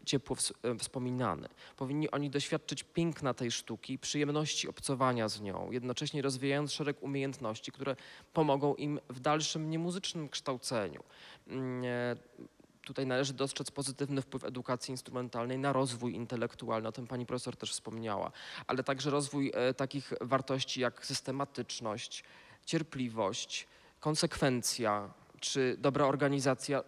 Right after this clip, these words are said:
czasu. Szkoła średnia posiada siłą rzeczy dużo bardziej zawodową perspektywę, choć też wielu uczniów, nawet tych, którzy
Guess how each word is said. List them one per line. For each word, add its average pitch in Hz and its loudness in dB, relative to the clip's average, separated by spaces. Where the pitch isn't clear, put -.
czasu. - 0
Szkoła 214 6
średnia 196 4
posiada 175 4
siłą 190 4
rzeczy 175 0
dużo 160 2
bardziej 151 4
zawodową 135 2
perspektywę, 131 -2
choć - 0
też 160 0
wielu 190 2
uczniów, 131 -2
nawet 156 -2
tych, 160 -2
którzy 147 0